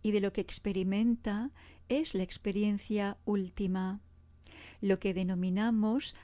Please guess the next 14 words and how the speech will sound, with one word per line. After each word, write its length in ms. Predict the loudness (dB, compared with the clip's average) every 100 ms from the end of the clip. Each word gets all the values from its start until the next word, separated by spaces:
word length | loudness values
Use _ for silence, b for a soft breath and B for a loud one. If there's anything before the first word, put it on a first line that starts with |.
| B
aspecto 840 | -4 -2 -2 -2 -2 -2 0 0 2
absoluto 960 | -6 -4 -2 0 2 0 2 2 2 -2
o 140 | -2
último 640 | 2 0 0 0 2 2 0
de 200 | 0 0
la 120 | 0
bodhicitta. 880 | -2 -2 -2 -4 -4 -4 -4 -4 -6 -12 -20 -20 -20 -20 -20 -20 -20 -20 -20 -20 -20 -20 -20 -20 -20 -20 -20 B B B B B B -2
O 60 | 0
sea 400 | 0 0 0 -2
que, 400 | -4 -2 -2 -6 -16 -20 B B -6
hablando 520 | -4 0 2 4 4
de 100 | 4
la 140 | 2
bodhicitta, 1000 | 0 -2 -2 -2 0 0 0 -4 -2